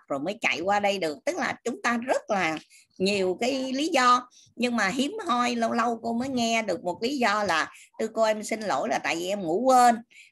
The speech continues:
Rồi, ờ, có em thì nói "Thưa cô, em đến sớm lắm nhưng mà em xin lỗi là em ngồi em ăn sáng rồi em nói chuyện với bạn bè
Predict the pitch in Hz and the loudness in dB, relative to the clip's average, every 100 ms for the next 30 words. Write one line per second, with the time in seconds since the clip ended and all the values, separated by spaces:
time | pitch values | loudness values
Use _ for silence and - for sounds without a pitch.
0 | - 170 165 156 151 151 151 247 277 240 | -8 0 2 0 -4 -8 -6 -2 0 0
1 | 220 190 175 208 - 226 220 208 190 208 | 0 -2 -2 -2 -2 -2 2 2 2 2
2 | 240 - 254 269 269 254 302 240 196 185 | 0 0 -2 -2 -2 -4 -2 -2 -2 -6
3 | 202 220 214 135 123 247 202 160 - - | -6 -6 -2 -2 0 0 0 -2 -8 -20
4 | _ 196 214 190 156 156 160 160 - 202 | _ -2 0 0 2 2 0 -2 -2 -4
5 | 208 208 202 - 202 262 254 - 196 196 | -2 -4 -2 0 0 2 2 0 0 -2
6 | 233 - 143 175 196 135 143 170 156 151 | -2 -2 -4 -4 -2 -2 0 0 2 2
7 | 143 | 0